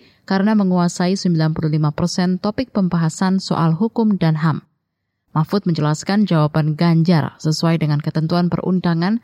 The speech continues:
dan situasi sosial politik di masyarakat saat ini.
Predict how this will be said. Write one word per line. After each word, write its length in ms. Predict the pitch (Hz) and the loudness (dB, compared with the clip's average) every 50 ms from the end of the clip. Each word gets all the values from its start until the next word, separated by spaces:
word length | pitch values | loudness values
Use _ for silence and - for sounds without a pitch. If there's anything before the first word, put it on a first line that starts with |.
| _ _ _ _ - 165 | _ _ _ _ -6 -2
dan 320 | 170 160 160 156 - - | 0 0 0 0 -2 -4
situasi 480 | - - 226 - - 233 220 208 - 208 | -6 -6 -6 -2 -2 0 0 0 -2 -2
sosial 560 | - 208 202 196 - 220 196 147 - - - _ _ _ _ - | -2 -2 -4 -2 -2 -2 -2 -2 -2 -4 -10 _ _ _ _ -2
politik 320 | 160 160 170 - 175 165 | 0 0 0 -2 -2 -2
di 80 | 175 156 | 0 0
masyarakat 560 | 156 156 - 165 156 156 151 - 202 226 - _ _ _ | 0 0 0 0 -2 -2 -2 -4 -4 -6 -6 _ _ _
saat 320 | - - - 143 147 147 | -10 -4 -2 -2 -2 -2
ini. 320 | - - 139 143 147 151 | -4 -4 -4 -4 -6 -8